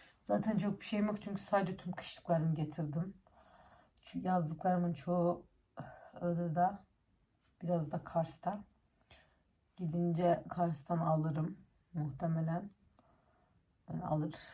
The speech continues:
Iğdır'a geçerim. Böyle bakalım, bilmiyorum nasıl olacak, nasıl bitecek. Daha bir şey belli değil yani, anlayacağınız. Bir de ben başka bir şey mi söylüyordum sanki? Ha,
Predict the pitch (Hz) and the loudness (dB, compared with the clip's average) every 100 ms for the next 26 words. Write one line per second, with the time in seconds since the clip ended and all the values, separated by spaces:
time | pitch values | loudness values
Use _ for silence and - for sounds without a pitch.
0 | - - - 170 151 160 160 160 - 170 | -20 -14 -4 -2 0 -2 -2 -6 -6 -6
1 | 69 - - - - _ - - - - | -8 -12 -18 -20 -20 _ -14 -14 -16 -20
2 | _ _ - - _ 311 359 311 302 277 | _ _ -20 -20 _ 12 12 12 12 12
3 | - - - - - - 208 202 196 196 | 2 -8 -16 -6 -4 2 2 2 -2 -2
4 | 190 175 175 170 - 185 180 - 175 185 | 0 2 0 -2 -8 -8 -8 -6 -8 -8
5 | - - - 202 - - - - 175 175 | -10 -10 -10 -10 -12 -20 -14 -4 2 2
6 | 143 - 160 160 151 151 156 147 143 151 | 0 -4 0 2 2 2 0 0 0 0
7 | 151 170 165 156 151 151 170 175 214 220 | -2 -4 -2 -2 -2 -4 -4 -4 -6 -8
8 | - _ _ _ - - - - - _ | -18 _ _ _ -20 -20 -20 -20 -20 _
9 | _ - 208 202 202 190 180 - 220 208 | _ -6 -2 0 2 0 -2 -4 -8 -8
10 | - 202 160 - 165 165 160 156 143 - | -6 -4 -4 -2 -2 0 -2 -4 -8 -6
11 | 165 - 180 196 - - _ _ _ _ | -6 -4 -8 -8 -10 -16 _ _ _ _
12 | _ _ _ _ _ _ _ 175 190 | _ _ _ _ _ _ _ 0 2